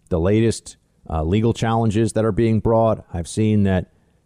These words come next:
Sidney, uh, Sidney Powell says that we need to, you know, get more forensic audits of the machines. I see all this stuff. I'm not involved in those efforts. I can tell you about those efforts. So far, all of them have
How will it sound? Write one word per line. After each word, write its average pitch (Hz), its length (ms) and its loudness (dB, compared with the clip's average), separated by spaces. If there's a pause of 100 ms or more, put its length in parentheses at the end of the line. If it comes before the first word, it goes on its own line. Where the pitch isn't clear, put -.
(160)
Sidney, 104 640 -4
uh, 90 240 -2
Sidney 113 300 -2
Powell 110 420 0
says 110 320 -2
that 95 240 -2
we 104 140 0
need 104 200 -2
to, 98 200 -4
you 101 100 -8
know, 92 120 -6
get 107 200 -2
more 107 220 -2
forensic 107 440 -2
audits 107 340 0
of 101 80 -2
the 104 80 0
machines. 101 340 -2
I 107 100 -2
see 175 220 -2
all 104 160 2
this 85 160 -4
stuff. - 360 -10 (760)
I'm 139 140 0
not 165 180 2
involved 131 440 0
in 123 160 0
those 113 240 0
efforts. - 340 -4
I 85 60 -6
can 95 140 -6
tell 135 200 -2
you 143 120 4
about 87 260 -2
those 90 200 -2
efforts. 90 360 -6
So 123 160 0
far, 131 240 0
all 107 260 2
of 90 80 -2
them 98 220 -2
have 95 340 -4